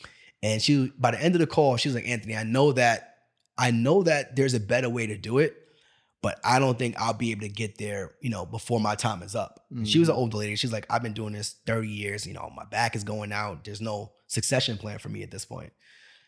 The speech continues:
Speaker 1: And she's like, "I know there's a better way, but I don't think I have the ability to, to do what you're, you're,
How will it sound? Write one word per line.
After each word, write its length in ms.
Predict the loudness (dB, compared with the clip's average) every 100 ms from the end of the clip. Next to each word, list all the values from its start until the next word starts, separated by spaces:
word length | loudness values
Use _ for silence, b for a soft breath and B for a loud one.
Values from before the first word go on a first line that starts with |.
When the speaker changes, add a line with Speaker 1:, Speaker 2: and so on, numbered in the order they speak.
| b -2
Speaker 1:
And 80 |
she's 120 | 0 0
like, 140 | -2
"I 60 | -4
know 200 | 0 0
there's 140 | 0
a 40 |
better 240 | 0 -2 -4
way, 240 | -4 -6
but 140 | -2 -2
I 20 |
don't 240 | -2 -4
think 220 | -6 -6 -4
I 100 | -4
have 400 | -2 -4 -4 -8
the 160 | -10
ability 480 | -10 -8 -8 -8 -10 -14 -16 _ _ -8
to, 80 |
to 80 | -8 -4
do 140 | -4
what 260 | -4 -6 -8
you're, 140 | -10 -12
you're, 200 | -12 -12